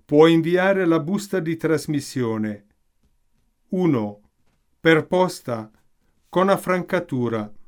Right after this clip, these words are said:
In alcuni comuni la francatura posta A è già indicata sulla carta di legittimazione di voto.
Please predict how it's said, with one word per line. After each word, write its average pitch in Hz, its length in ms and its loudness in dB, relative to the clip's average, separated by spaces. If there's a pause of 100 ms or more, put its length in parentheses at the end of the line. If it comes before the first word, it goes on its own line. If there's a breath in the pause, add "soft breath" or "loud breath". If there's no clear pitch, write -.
(1200)
In 147 160 4
alcuni 143 480 2
comuni 135 720 -2 (320 soft breath)
la 156 160 4
francatura 180 1040 2
posta 175 520 -2
A 131 400 -4 (460 soft breath)
è 165 140 4
già 175 180 2
indicata 208 640 2
sulla 180 380 0
carta 185 420 -4
di 151 180 -2
legittimazione 175 1000 -2
di 160 140 0
voto. 113 520 -4